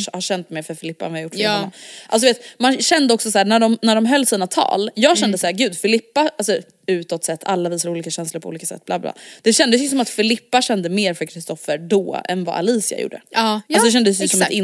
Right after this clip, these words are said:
Speaker 1: inöva-, en, inövat robottal.
Speaker 2: Ja.
Speaker 1: Eh, och sen behöver det ju absolut inte vara så. Alla är jätteolika, alla bryter inte ihop av att man känner
Speaker 2: Nej.
Speaker 1: mycket.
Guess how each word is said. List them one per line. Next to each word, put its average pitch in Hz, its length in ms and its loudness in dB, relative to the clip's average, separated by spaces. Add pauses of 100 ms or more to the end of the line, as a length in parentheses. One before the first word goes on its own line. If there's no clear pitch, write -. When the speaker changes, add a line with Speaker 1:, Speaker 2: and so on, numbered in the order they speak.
Speaker 1:
inöva-, 175 400 0
en, 196 240 0
inövat 175 400 -2
robottal. 185 760 -4
Speaker 2:
Ja. 262 180 0 (760)
Speaker 1:
Eh, 190 260 4
och - 80 -4
sen 196 140 0
behöver 208 220 2
det 208 40 2
ju - 60 0
absolut 185 560 -4
inte 156 180 -12
vara 170 160 -8
så. - 200 -10
Alla 202 240 2
är 185 40 -2
jätteolika, 170 540 -6
alla 175 240 0
bryter 170 280 -4
inte 156 140 -8
ihop 156 240 -10
av 160 160 -8
att 160 80 -12
man 160 100 -8
känner 156 200 -8
Speaker 2:
Nej. 202 220 -2
Speaker 1:
mycket. - 200 -14